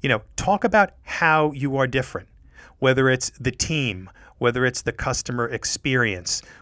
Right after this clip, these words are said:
whether it is the delivery, the project management, um, the capabilities, the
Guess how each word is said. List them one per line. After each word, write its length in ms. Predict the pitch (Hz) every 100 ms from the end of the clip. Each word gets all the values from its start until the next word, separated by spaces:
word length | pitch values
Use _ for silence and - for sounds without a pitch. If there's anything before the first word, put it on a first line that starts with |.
| _
whether 300 | 123 120 123
it 100 | 123
is 240 | 120 113
the 100 | 110
delivery, 640 | 110 120 113 127 - 113 95
the 120 | 104
project 520 | - 127 117 120 -
management, 800 | 117 120 120 110 110 92 - - _ - - - -
um, 360 | 110 104 107
the 120 | 120 127
capabilities, 1080 | - 190 - 143 123 147 147 104 90 - - - - -
the 640 | 107 135 143 139 139 123